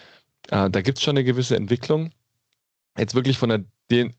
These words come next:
Deindustrialisierung zu reden in Deutschland, da sind wir glücklicherweise auch noch, äh, entfernt, also in der Praxis. Was ich aber schon auch sehe, ist eine Investitionszurückhaltung, ganz klar, ne? Also wenn neues Werk gebaut wird, dann eher nicht in Deutschland, ja, sondern halt eher,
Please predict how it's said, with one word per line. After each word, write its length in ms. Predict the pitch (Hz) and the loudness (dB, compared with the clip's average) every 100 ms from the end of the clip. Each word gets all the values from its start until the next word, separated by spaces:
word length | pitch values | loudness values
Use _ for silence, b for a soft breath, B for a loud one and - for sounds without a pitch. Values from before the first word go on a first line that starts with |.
| - | -6
Deindustrialisierung 960 | 113 107 - - 95 92 87 95 95 | -2 -2 -4 -2 -2 -2 -2 -4 -2
zu 160 | - 92 | -4 -4
reden 240 | 92 90 | -4 -4
in 80 | 85 | -2
Deutschland, 400 | 82 78 - 85 | -2 -2 -6 -4
da 80 | 87 | -4
sind 220 | - 90 | -4 -4
wir 100 | 85 | -4
glücklicherweise 640 | - 117 120 110 101 95 | -4 -4 -2 0 0 0
auch 140 | 78 120 | -2 0
noch, 260 | 117 117 - | -2 -4 -6
äh, 140 | - - - | -6 -4 -4
entfernt, 500 | 104 - 110 135 95 | -4 0 0 0 -2
also 160 | 95 | -4
in 60 | 92 | -4
der 80 | 95 | -4
Praxis. 600 | - 127 - 127 131 - B B B B _ | -4 -6 -2 -2 -4 -8 B B B B _
Was 160 | 113 110 | -4 -2
ich 140 | 117 | -2
aber 160 | 101 107 | 0 -2
schon 280 | - 123 143 | 0 -2 0
auch 220 | - 110 | -2 -2
sehe, 340 | - 113 120 | -2 2 2
ist 180 | 117 - | 2 -2
eine 80 | 101 | -6
Investitionszurückhaltung, 1300 | 101 104 - 104 - 104 - 127 139 - - - - | -4 -6 -4 -4 -2 -2 -4 -4 -4 -4 -8 -8 -6
ganz 220 | 98 - | -6 -6
klar, 340 | - 95 - | -4 -2 -2
ne? 240 | 92 101 - | -4 -4 -2
Also 240 | 98 92 | -4 -2
wenn 160 | 95 123 | 0 2
neues 320 | 117 127 - | 2 0 -2
Werk 160 | 110 110 | -2 -2
gebaut 400 | 113 98 107 - | -2 0 0 -2
wird, 180 | 117 104 | -2 -2
dann 140 | 98 | -2
eher 200 | - 98 | 0 0
nicht 240 | 104 107 - | 0 -4 -4
in 80 | |
Deutschland, 500 | 120 123 - 101 107 87 | -2 -2 -4 -8 -6 -6
ja, 200 | 87 107 | -6 -8
sondern 360 | - 90 90 92 | -12 -14 -8 -4
halt 200 | 95 - | -4 0
eher, 280 | 98 104 | 0 0